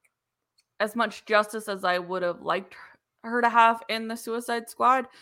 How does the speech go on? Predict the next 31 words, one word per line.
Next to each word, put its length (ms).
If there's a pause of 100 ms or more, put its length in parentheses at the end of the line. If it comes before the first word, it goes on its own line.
(300)
um, 420
but 120
she 160
still 240
brings 480 (120)
a 100
lot 640
to 140
the 100
character, 640 (400)
um, 500
and 120
I 100
think 220
she's 260
really 460 (100)
put 140
her 80
heart 240
on 140
her 140
sleeve 640 (640)
for 320
it, 220 (440)
um, 680 (320)
to 140
the 100
point 400
where 420
her 260
initial, 840